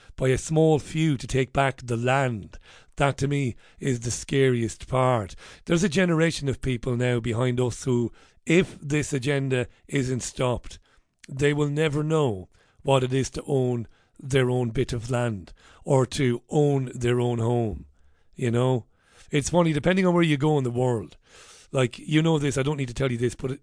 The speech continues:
in, in parts of Europe, France most particularly, it is a curiosity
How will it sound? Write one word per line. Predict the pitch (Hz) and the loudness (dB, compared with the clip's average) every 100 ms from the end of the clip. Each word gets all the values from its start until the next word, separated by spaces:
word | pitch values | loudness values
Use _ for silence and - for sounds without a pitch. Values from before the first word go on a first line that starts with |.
| - | -8
in, | 165 147 | -4 -4
in | - 131 | -2 -2
parts | - 156 160 147 | 2 2 2 -2
of | 117 | -2
Europe, | 139 143 123 | 0 2 0
France | - 151 147 139 | -2 -2 -2 -2
most | 139 - | -2 -2
particularly, | 139 147 127 127 120 110 - _ - - - _ _ - - | -8 -8 -6 -4 -4 -4 -10 _ -20 -20 -20 _ _ -20 -4
it | 160 147 | -2 0
is | 147 | 0
a | |
curiosity | - 185 175 160 151 151 143 127 123 | 0 2 2 2 2 0 -4 -6 -6